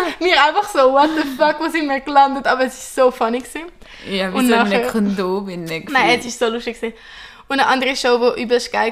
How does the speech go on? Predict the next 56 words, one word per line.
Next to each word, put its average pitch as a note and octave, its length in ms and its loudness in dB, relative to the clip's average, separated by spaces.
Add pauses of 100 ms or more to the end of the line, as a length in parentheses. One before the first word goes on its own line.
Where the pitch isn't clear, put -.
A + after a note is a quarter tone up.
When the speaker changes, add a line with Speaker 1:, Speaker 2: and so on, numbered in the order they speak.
Speaker 2:
war, A3+ 120 -4
sie A3+ 120 -8
haben A3+ 120 -6
halt A#3 160 -6
dort G#3+ 160 -2
so G#3 180 -8
Dancers A#3+ 720 -2
und A#3 100 -6
so, A#3+ 260 0
wo G#3+ 100 -6
so, G#3+ 280 -6 (400)
ihr - 180 -12
Leben G#3 260 -2
ist A3 180 -4
dort - 140 -10
auf G3+ 100 -10
dem G3+ 180 -8
Schiff, A#3+ 260 -4
die G#3+ 120 -12
Shows B3+ 320 -4
tanzen. C4+ 380 -4
Dort A3 160 -6
haben A3+ 140 -4
sie - 80 -14
eine G#3 140 -8
Game-Show A3 580 -4
gemacht C4+ 340 -6
gehabt C#4+ 260 -4 (300)
und A#3 120 -4
sind A3+ 180 -8
dann A3 120 -4
so A3+ 100 -8
fünf A#3+ 340 -2
Tänze A3 320 -6
gewesen C4 340 -8
und A3 120 -10
dann G#3+ 100 -6
immer A#3 180 -4
so A#3 120 -6
zu A#3 120 -10
einem G3+ 160 -8
Thema. A#3+ 340 -4
Eins G#3+ 180 -8
ist G#3 120 -16
so - 80 -12
Autorennen B3 520 -4
gewesen, A#3+ 240 -12
eins G#3+ 160 -6
ist G#3 120 -20
so A3 60 -16
Mario A3 280 -12
Kart C4+ 340 -2
gewesen, B3 220 -8
eins A3 280 -4
ist - 80 -12
so, G#3+ 220 -2